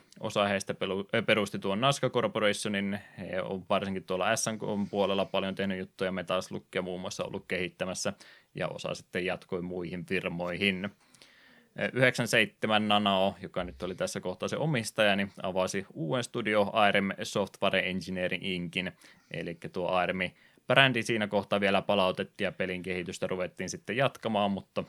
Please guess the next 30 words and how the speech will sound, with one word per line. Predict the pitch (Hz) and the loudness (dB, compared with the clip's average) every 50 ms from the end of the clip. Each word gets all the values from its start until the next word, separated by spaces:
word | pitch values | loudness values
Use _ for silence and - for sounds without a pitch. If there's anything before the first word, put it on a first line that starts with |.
| _ | _
tässä | - 85 85 - - 90 | -10 -8 -6 -4 -4 -4
vaiheessa | 90 87 - - 110 98 - _ - - _ _ | -4 -4 -4 -4 -6 -8 -8 _ -20 -20 _ _
koko | - 101 98 110 107 | -6 -4 0 0 2
se | 101 113 - - - _ _ _ _ _ | 4 2 2 2 -8 _ _ _ _ _
kehitysporukka | - 117 113 113 104 117 - - - 117 110 110 104 - 113 | 4 4 4 6 4 0 -2 0 0 0 0 0 -2 -2 -2
niin | 107 107 95 | 0 0 0
oli | 92 98 101 90 | 0 0 0 2
vaihtunut | 95 92 92 90 - 98 98 87 - | 4 2 2 2 0 -4 -6 -4 -6
kokonaan, | 98 90 - 98 92 90 | -8 -6 -4 -6 -6 -6
ettei | 85 - - 87 87 | -8 -8 -10 -8 -8
siellä | 92 87 87 | -8 -8 -10
niitä | 90 85 - 90 | -8 -8 -4 -2
vanhoja | 95 90 90 87 92 90 | -2 -2 -2 -2 -4 -6
henkilöitä | 85 90 92 90 87 - 92 87 87 87 - | -6 -6 -10 -10 -10 -6 -6 -6 -4 -4 -6
enää | - - 87 92 92 92 - _ - - - - _ _ _ _ _ _ _ _ | -6 -6 -4 -4 -4 -4 -6 _ -20 -20 -20 -20 _ _ _ _ _ _ _ _
muutamaa | - 90 90 90 90 85 95 95 92 90 92 | -10 -8 -6 -6 -4 -4 -2 -2 0 0 0
lukuun | 92 90 - 98 92 | 0 -2 -4 -4 -4
ottamatta | 90 - - 98 101 - 98 | -4 -4 -6 -8 -6 -6 -6
korkeintaan | 92 - 92 95 90 - 92 90 92 95 92 92 | -4 -4 -4 -2 -2 -2 -2 -2 0 -2 -2 0
niin | 95 92 98 - - - | 0 -4 -6 -6 -8 -4
ollut, | 95 90 87 90 87 90 | -4 -4 -4 -4 -6 -2
vaan | 95 90 98 - _ - | -2 -2 -2 -4 _ -10
ihan | 90 117 120 104 | -6 -4 -4 -2
uudella | - 101 98 98 98 87 | -2 0 0 0 0 0
poppolla | - 95 - - - 95 90 90 | -2 -6 -6 -2 -4 -2 -2 0
lähdettiin | 92 90 98 - - 95 87 | 0 -2 -2 -4 -6 -8 -8
sitten | - - - | -6 -6 -4
Airemia | 90 95 90 90 92 95 95 90 - | -2 -2 -2 -2 -2 -2 -2 -4 -4
uudestaan | 104 98 92 92 92 90 - - 95 92 | -4 -4 -2 -2 -4 -4 -2 -2 -2 2
rakentamaan. | - 95 90 - 92 90 87 101 98 101 92 90 90 101 | 2 0 0 0 -4 -2 0 0 2 2 2 2 0 -2